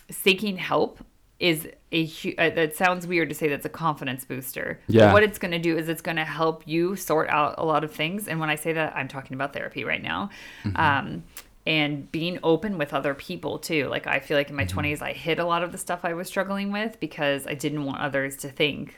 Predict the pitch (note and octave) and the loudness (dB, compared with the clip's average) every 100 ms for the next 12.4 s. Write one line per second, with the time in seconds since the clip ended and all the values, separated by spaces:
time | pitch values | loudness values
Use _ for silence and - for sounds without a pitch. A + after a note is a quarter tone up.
0 | - D3+ C#3+ C3+ C3+ C#3+ C3+ D3 - D3 | -4 2 2 2 -2 -2 0 -2 0 0
1 | D3 C#3 C#3 C3+ D3+ C#3 C3 B2+ B2+ - | 0 -2 -4 -6 -2 -2 -2 -2 -2 -4
2 | C#3 C3 - - C#3+ B2+ - C#3+ C#3 C#3 | -8 -8 -14 -8 -8 -6 -6 -4 -2 0
3 | - B2+ B2+ - C3+ - B2+ B2+ C#3 C3+ | 0 0 -4 -8 -10 -8 -6 -2 -2 -2
4 | B2+ A#2+ G#2+ A#2+ - A#3 C3 D#3 G3+ - | -4 -4 -6 -8 0 2 4 2 -2 -16
5 | - - - - _ F3 C3 - - - | -20 -20 -20 -20 _ 4 4 0 -6 0
6 | D3+ C3 C3 B2+ - D#3 D3+ C#3+ D3 C#3+ | 2 2 0 -6 -2 0 2 0 -2 -6
7 | C3+ C#3+ C3 C3 C3+ - - B2+ D3+ C#3 | -4 -2 -2 0 -2 -4 -6 -2 0 0
8 | C3 - - - - - - - F3 F#3 | 0 0 -2 -6 -14 -20 -14 -8 -4 -2
9 | D#3 D3+ C#3 C#3+ D3+ C#3+ C3 C3 C3+ C3 | -2 -2 -2 0 2 2 2 0 2 0
10 | C#3+ C#3+ D3+ C#3 C3 C3 C3 C3 C3+ C3 | 0 0 0 0 -2 -2 -4 -2 -2 -2
11 | C3+ C3 - C3 B2+ - - C#3+ C3 D3+ | -4 -6 -2 -2 -2 -4 -6 -4 -2 -2
12 | E3+ D3 B2+ | -2 -4 -10